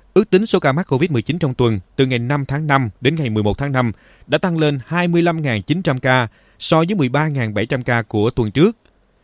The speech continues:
Với các ca mắc covid mười chín gia tăng đều đặn,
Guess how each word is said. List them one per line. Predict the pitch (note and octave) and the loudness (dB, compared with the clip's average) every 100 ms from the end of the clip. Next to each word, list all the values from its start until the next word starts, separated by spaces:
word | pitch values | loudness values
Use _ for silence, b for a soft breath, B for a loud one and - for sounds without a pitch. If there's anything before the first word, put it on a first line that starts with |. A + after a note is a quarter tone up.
| _ _ | _ _
Với | A2+ A#2+ F#3+ | 2 4 4
các | - G#3+ - | 0 -4 -2
ca | B2 | -2
mắc | D#3+ - | -4 -2
covid | A#2 D#3 | 0 0
mười | C3+ G2+ | -2 -2
chín | A#2+ F3 | -4 -4
gia | D#3 | -4
tăng | B2+ B2 | -4 -4
đều | A2 G#2+ | -2 0
đặn, | G#2+ G#2+ | 0 -2